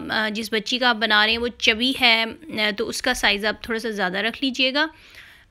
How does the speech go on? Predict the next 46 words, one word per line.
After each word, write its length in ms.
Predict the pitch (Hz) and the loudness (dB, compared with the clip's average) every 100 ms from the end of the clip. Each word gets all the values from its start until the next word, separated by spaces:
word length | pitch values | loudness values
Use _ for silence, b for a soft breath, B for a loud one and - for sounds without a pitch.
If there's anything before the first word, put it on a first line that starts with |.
| - | 0
अ, 60 | |
और 360 | 240 233 254 254 | 2 2 2 2
थ्री 340 | - 339 359 | 0 2 6
इंच 340 | 320 262 247 - | 6 4 0 0
ही 120 | 285 | 2
मैं 200 | 277 240 | 4 2
शोल्डर्स 500 | 240 233 214 208 214 | 2 -2 0 -2 -2
के 100 | - | -2
लिए 160 | 202 196 | -2 -2
छोड़ूंगी, 440 | - 185 175 175 | -4 -8 -8 -10
ठीक 200 | - - | -8 -2
है। 60 | 294 | -2
थ्री, 240 | 294 294 | 2 0
थ्री 260 | 285 302 294 | 2 2 2
इंच 180 | 277 285 | 2 0
मैंने 160 | 262 | 0
यहाँ 200 | 240 226 | 2 0
छोड़ 240 | 240 294 285 | 0 -2 -2
दी 120 | 311 | 0
और 100 | 320 | 0
यहाँ 200 | 254 247 | 2 2
पे 100 | 247 | 0
मैं 140 | 262 | -2
फ़ाइव 380 | 269 - 240 262 | -2 4 4 4
इंचेस 520 | 247 214 247 277 - - | 0 0 -2 -2 -6 -2
के 140 | 269 302 | 0 0
स्लीव्स 420 | - 220 220 196 | -2 -2 -2 -4
रखूँगी। 440 | 180 - 180 175 - b b _ | -6 -6 -10 -10 -14 b b _
थ्री 220 | - 302 320 | 2 4 6
इंच 240 | 339 320 | 4 2
here, 300 | 269 226 320 - _ _ _ _ _ _ _ _ _ - - | 4 4 2 -2 _ _ _ _ _ _ _ _ _ -20 -2
ठीक 200 | 254 247 | 0 2
है। 100 | 339 | 0
इसको 280 | - - 262 | -2 -4 0
मैं 120 | 247 | 2
कट 240 | 254 254 | 4 4
लगा 260 | 254 214 190 | 2 2 2
लेती 280 | 190 196 285 | 0 -2 -4
हूँ, 120 | 359 | -2
मैं 100 | 359 | 0
आपको 220 | 233 240 | 0 0
दिखा 360 | 220 214 226 214 | -4 0 2 2
देती 260 | 220 202 | 0 -6
हूँ 120 | 220 214 | -6 -4
कि 100 | 220 | -4
मैं 300 | 202 226 | -2 -4